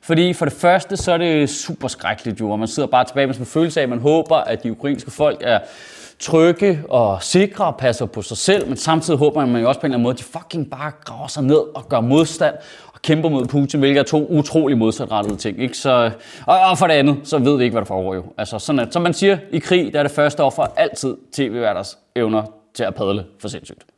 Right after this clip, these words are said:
Men det har til gengæld været super fedt at se Vesten stå sammen og virkelig være enige, og Mette Frederiksen gå på fjernsynet og sige,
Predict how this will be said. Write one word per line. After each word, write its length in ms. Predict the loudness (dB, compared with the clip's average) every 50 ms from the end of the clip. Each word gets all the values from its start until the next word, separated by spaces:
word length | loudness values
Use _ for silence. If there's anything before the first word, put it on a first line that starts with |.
| _ _ _ 2
Men 120 | 4 4
det 80 | 4 2
har 160 | 2 0 0
til 140 | 2 2 2
gengæld 260 | 4 4 4 4 4
været 160 | 4 4 2
super 360 | 2 2 2 4 4 4 2
fedt 180 | 2 2 0 0
at 60 | 0
se 240 | 0 2 2 2 2 2
Vesten 440 | 2 2 2 0 -2 -2 -2 -2
stå 180 | -2 -2 -4 -4
sammen 420 | 0 0 0 0 0 0 2 4
og 160 | 4 4 4 4
virkelig 460 | 4 4 6 6 4 2 2 0 -2 -2 -4 -10 -20 -6 0 2
være 120 | 2 2 2 0 0 2
enige, 440 | 4 6 6 6 6 6 6 4
og 60 | 4 4
Mette 160 | 2 2 0
Frederiksen 540 | 0 0 2 2 2 0 -2 -2 -2 2 2
gå 80 | 2
på 100 | 2 0
fjernsynet 480 | 0 2 4 4 4 2 2 0 0 0
og 80 | 0
sige, 300 | 2 4 4 4 4 2